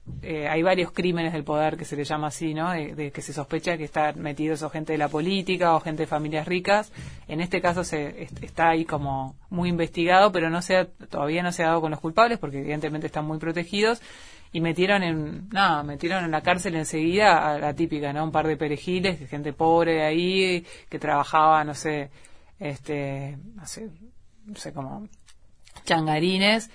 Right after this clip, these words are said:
que le-, que la policía va, levanta, este, y bueno, y el padre y, de una de ellas,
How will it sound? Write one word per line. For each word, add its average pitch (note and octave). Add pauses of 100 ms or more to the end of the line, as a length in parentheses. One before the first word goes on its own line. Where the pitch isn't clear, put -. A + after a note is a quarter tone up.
(160)
que D3+
le-, D3+
que D#3
la D3
policía E3+
va, F#3
levanta, G3+ (360)
este, D3+
y D#3
bueno, F#3
y D#3
el D3+
padre G#3
y, D#3+
de D3+
una E3+
de G#3
ellas, B3+